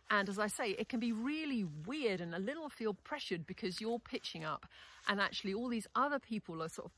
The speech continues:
the cars are parking there and you've got three or four other couples walking around and you're sort of looking at the same time, kind of s-, spying each other <laughs> is the most peculiar thing. But actually,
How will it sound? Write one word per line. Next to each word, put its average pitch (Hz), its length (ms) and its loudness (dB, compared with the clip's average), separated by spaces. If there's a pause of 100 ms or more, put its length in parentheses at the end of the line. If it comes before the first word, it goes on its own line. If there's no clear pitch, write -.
(120)
the - 60 -8
cars 226 380 -2
are 214 60 -4
parking 214 500 0
there 190 220 2
and 190 80 0
you've 175 80 -4
got - 160 -2
three 247 240 -4
or 240 60 2
four 220 380 2
other 208 200 2
couples 196 560 -4 (140)
walking 214 420 -4
around 196 340 2
and 190 100 -2
you're 196 180 -2
sort - 240 -6
of 175 80 -6
looking 214 340 -2
at - 80 -2
the 190 80 -4
same 202 240 -4
time, 190 300 -6
kind 185 200 -10
of 160 60 -8 (100)
s-, - 240 -12 (340)
spying 233 500 -4
each 240 220 -2
other 196 100 -2 (520)
<laughs> - 440 10 (640)
is 220 200 6
the 233 80 0
most 247 380 6
peculiar 208 480 0
thing. 160 320 0 (340)
But 240 100 2
actually, 202 600 4